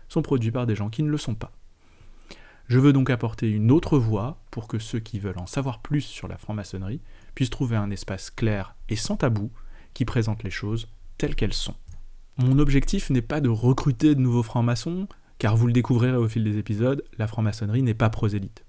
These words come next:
Nous n'avons pas besoin d'avoir plus de membres, nous voulons simplement que ceux qui ont un idéal commun à celui porté par la franc-maçonnerie puissent nous rejoindre. J'ai souvent tendance à dire que ce que je vis et ce que j'ai expérimenté grâce à la franc-maçonnerie, d'autres le trouveront ailleurs.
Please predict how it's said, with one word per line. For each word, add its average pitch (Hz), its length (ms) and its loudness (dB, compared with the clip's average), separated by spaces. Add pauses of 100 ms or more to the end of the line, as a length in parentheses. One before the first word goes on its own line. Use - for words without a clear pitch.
Nous 123 80 4
n'avons 113 220 4
pas 110 120 2
besoin 127 560 4
d'avoir 104 240 -2
plus 104 160 -8
de 110 100 0
membres, 143 340 0 (280)
nous 131 100 2
voulons 135 220 4
simplement 123 480 0
que 120 120 -4
ceux 120 180 -4
qui 110 180 -6
ont 104 140 -4 (100)
un 101 240 -4
idéal 107 460 4
commun 131 460 2 (280)
à 104 80 -2
celui 127 360 2
porté 117 460 -2
par 101 140 -4
la 98 80 -4
franc-maçonnerie 98 640 -8 (360)
puissent 147 260 0
nous 123 140 6
rejoindre. 95 480 -2 (800)
J'ai 123 120 4
souvent 165 280 4
tendance 127 300 -2
à 117 80 2
dire 143 380 -4
que 113 140 -4
ce 110 100 -8
que 113 140 -2
je 104 120 2
vis 117 400 0
et 113 120 0
ce - 120 -10
que 110 100 0
j'ai 110 220 0
expérimenté 123 680 4
grâce 104 220 -4
à 101 60 -4
la 98 80 -4
franc-maçonnerie, 107 560 -4 (340)
d'autres 143 360 8
le 120 100 4
trouveront 123 400 2
ailleurs. 131 400 -2